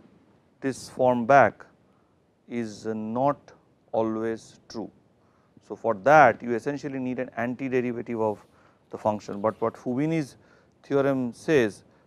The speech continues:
that it is continuous in the given region. Uh, we have to really figure out whether this function is a continuous in the given region. Actually, the problem would be, uh, coming at zero. So, you ca-, cannot, cannot really say that, because y can take the value zero also.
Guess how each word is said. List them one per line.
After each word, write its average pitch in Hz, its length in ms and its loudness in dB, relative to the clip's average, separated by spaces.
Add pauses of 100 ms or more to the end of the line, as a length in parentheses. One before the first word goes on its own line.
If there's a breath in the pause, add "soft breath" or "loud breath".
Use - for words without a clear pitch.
that 120 180 -2
it 123 160 -8
is 131 120 -8
continuous 143 580 -4
in 143 100 -8
the 135 80 -8
given 123 340 -8
region. 107 380 -10 (520 soft breath)
Uh, 107 240 2
we 117 160 -6
have 131 240 -6
to 143 80 -8
really 135 260 -6
figure 135 320 -6
out 139 140 0
whether 123 220 -4
this 113 400 -8
function 123 400 -6
is 117 80 -10
a 117 40 -8
continuous 117 580 -12
in 110 100 -12
the 104 80 -12
given 98 320 -12
region. 92 260 -16
Actually, 120 340 -16
the 120 80 -10
problem 113 380 -8
would 107 160 -12
be, 110 100 -10
uh, 107 60 -8
coming 110 300 -14
at 104 120 -14
zero. 101 300 -10 (400 soft breath)
So, 104 80 -12
you 107 180 -10
ca-, 110 200 -10
cannot, 113 320 -8 (400)
cannot 113 280 -8
really 110 220 -8
say 110 280 -6
that, 98 180 -8 (400 soft breath)
because 113 160 -8
y 120 180 2
can 127 220 -8
take 120 160 -8
the 117 60 -4
value 110 220 -6
zero 104 280 -8
also. 87 420 -12